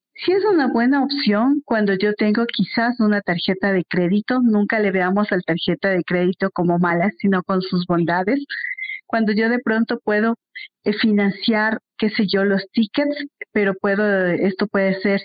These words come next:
sin intereses. En realidad aquí, siempre y cuando yo ya lo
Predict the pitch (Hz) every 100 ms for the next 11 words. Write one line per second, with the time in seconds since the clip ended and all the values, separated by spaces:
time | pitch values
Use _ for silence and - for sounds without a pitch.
0 | - 208 208 208 208 233 349 339 - -
1 | _ - - - - _ - 214 202 202
2 | 208 214 240 277 - 247 254 247 233 233
3 | 254 247 214 214 220 233 208 208 202 208
4 | 214